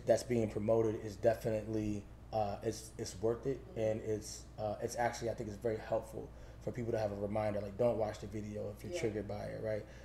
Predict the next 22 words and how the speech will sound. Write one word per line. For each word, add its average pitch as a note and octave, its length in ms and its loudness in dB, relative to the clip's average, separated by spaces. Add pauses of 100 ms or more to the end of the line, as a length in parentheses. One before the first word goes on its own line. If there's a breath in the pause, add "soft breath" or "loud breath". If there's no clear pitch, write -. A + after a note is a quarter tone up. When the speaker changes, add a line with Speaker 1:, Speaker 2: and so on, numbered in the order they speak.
(200 loud breath)
Speaker 1:
Uh, G#2 140 6
take - 240 0
the A#2+ 60 -4
time A2 340 2
you G#2+ 60 -2
need. G#2+ 260 0
Watch A#2 240 4
this A2 140 -6
video A2 340 0
of G2+ 80 -4
this G#2 140 -6
brother G#2+ 320 2 (100)
skateboarding G#2 720 0
Speaker 2:
Yeah. - 300 0
Speaker 1:
and A2+ 140 2
living A2 260 4
life G#2+ 240 4
and G#2+ 160 0
Speaker 2:
Yeah. A#2 60 8
Speaker 1:
loving A2 200 4
life, G2+ 320 0
right? G#2+ 240 2